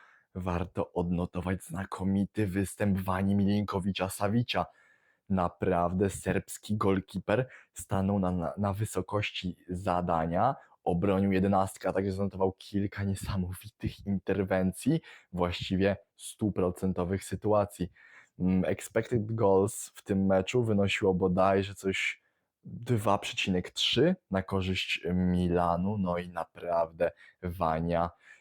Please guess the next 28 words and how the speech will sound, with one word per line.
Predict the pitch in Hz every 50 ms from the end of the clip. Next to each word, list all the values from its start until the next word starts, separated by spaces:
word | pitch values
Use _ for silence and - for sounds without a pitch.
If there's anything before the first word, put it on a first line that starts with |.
| _ _ -
y, | 90 90 90 90 90 90 90
może | 90 90 90 92 95 92 95 90
się | - -
pokusić | - - 95 90 - - 98 95 101 95 92 - - 101
nie | 95 92 92
tylko | - - 104 104 107 101 - - - -
o, | - 87 90 90 90 90 90 87 87 87 80 82
o | 90
miano, | 92 90 90 90 90 90 90 90 90 - _ - - - _ _ _ 101
y, | 98 98 98
golkipera | 104 110 101 101 101 - - - - 92 92 90 90 90
tygodnia, | - 98 90 - 95 92 92 87 90
który | - _ - 95 90 95 92 87 - _ _ _ _
oczywiście | - - 87 90 90 - - 87 85
dla | 87 90 87 87
mnie, | 87 87 85 85 85 87 - _ - _ _ _ -
y, | 95 95 92 90 90 90 90 90 90 90 87 87 87 87 85 - _ _ _ _ _ _ _ _ - - - -
którym | - - 101 104 98 95
dla | 90 87 82
mnie | 78 78 78 82 85 82 -
oczywiście | 95 - - 80 82 80 - - - 78
jest, | 82 85 95 - -
natomiast | 101 95 - 85 87 87 92 - -
może | 80 87 87 87 90
także | - - 85 87 85 82
zostać | - 85 82 - - 82 - - - - - - -
golkiperem | 107 98 95 92 - - - - - 90 85 85 80 - - _ _ -
miesiąca. | 98 98 98 95 - - - 104 98 98 90 - - - -